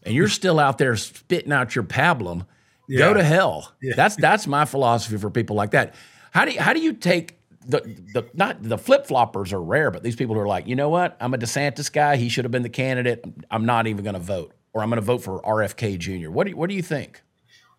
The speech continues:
Speaker 2: Well, there's gonna be an element to that, you know, and I think it's gonna be unfortunate 'cause I think that is a, that's a, again, that's a vote for Clin-,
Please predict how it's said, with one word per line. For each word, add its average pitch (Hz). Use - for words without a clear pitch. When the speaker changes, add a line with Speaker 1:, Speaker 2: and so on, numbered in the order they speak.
Speaker 2:
Well, 175
there's 240
gonna 220
be 175
an 170
element 156
to 151
that, 139
you 151
know, 143
and 143
I 170
think 147
it's 123
gonna 139
be 127
unfortunate 131
'cause 147
I 139
think 127
that 131
is 123
a, 120
that's 123
a, 123
again, 127
that's 131
a 113
vote 113
for 101
Clin-, 127